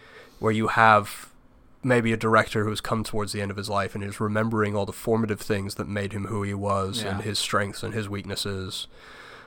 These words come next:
Speaker 1: But the fact that he's just a director that's lost the plot, that in itself is not a plot.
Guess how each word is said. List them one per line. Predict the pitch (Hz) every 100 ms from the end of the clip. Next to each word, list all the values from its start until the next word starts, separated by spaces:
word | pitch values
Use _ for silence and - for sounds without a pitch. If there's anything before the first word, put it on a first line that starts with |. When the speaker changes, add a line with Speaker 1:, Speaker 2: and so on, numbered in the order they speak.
| _
Speaker 1:
But | 147
the | 170
fact | - 185 185
that | 156
he's | 117 147 131
just | 123 147 -
a |
director | 123 113 120 -
that's | 117 -
lost | 117 120 -
the |
plot, | - 120 120 - - -
that | 156 190 185
in |
itself | 160 - - 139 113 - - - - -
is | 120
not | 120 117 110
a |
plot. | - 120 92